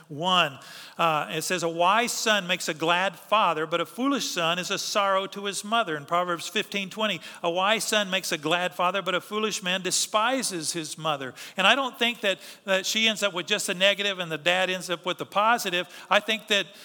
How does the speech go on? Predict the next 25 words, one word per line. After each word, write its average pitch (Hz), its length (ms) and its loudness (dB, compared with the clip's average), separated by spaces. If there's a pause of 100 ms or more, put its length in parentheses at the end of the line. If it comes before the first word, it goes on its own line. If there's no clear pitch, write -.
(280)
that 190 140 6
he's 165 240 -4 (100)
doing 208 240 -2
it 160 120 -2
poetically. 175 760 2 (760)
That 185 140 2
Solomon's 202 480 4
kinda 202 220 0
speaking 220 380 -2
in 185 100 2
a 165 100 0
poetic 190 500 2
way. 196 380 4
And, 170 100 -4 (280)
and, 196 180 2
and 175 160 -4
what 208 140 2
he's 185 160 -2
really 254 280 4
meaning 196 340 0
is 185 220 -2 (220)
when 190 160 -2
you 262 200 0
live 233 220 2
wisely, 175 760 0